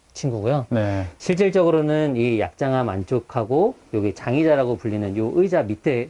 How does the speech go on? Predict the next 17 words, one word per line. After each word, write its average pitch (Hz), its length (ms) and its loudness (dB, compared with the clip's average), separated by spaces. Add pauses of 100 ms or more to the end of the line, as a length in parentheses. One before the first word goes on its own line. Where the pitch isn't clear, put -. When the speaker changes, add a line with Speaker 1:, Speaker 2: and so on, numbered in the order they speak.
Speaker 1:
부분에 110 460 -2 (100)
Speaker 2:
네, 117 180 0
네. 95 300 -2
Speaker 1:
음압 151 380 2
펌프가 214 420 0
들어있어요. 92 600 -4 (120)
상부로 214 420 2
돌은 143 540 2 (220)
공기가 135 640 0 (260)
내려오면서 123 920 2
음압 143 220 2
펌프에서 131 440 -2
공기를 113 320 -2
빨아들여서 156 720 0 (420)
헤파 208 180 -2
필터를 156 440 -2
거쳐서 170 520 -2